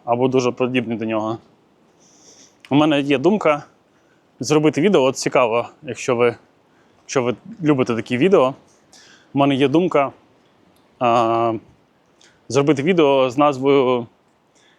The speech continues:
а, «Двори Лондона». Поїхати у ті райони, де є оця фасадна картинка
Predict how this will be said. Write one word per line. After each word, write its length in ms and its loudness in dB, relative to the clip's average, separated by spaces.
а, 180 0
«Двори 320 0
Лондона». 500 -4
Поїхати 420 0
у 100 4
ті 140 0
райони, 360 2
де 120 0
є 540 0
оця 200 -2
фасадна 440 0
картинка 540 0